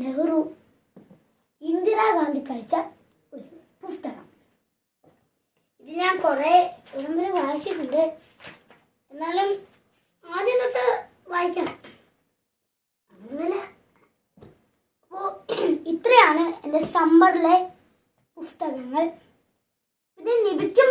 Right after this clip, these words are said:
പപ്പ ഇതുപോലുള്ള സെലക്ട് ചെയ്തിട്ടുണ്ട്. ഞങ്ങൾ ആരാദ്യം വായിച്ചു തരുമെന്ന്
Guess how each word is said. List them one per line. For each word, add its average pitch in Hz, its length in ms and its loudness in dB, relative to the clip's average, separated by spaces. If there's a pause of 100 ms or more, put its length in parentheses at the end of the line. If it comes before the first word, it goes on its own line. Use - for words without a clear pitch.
പപ്പ 453 180 8 (100)
ഇതുപോലുള്ള 415 480 4 (120)
സെലക്ട് 320 360 -2
ചെയ്തിട്ടുണ്ട്. 277 440 -4 (920)
ഞങ്ങൾ 277 240 -8 (240)
ആരാദ്യം 330 540 2
വായിച്ചു 294 340 -4
തരുമെന്ന് 330 340 0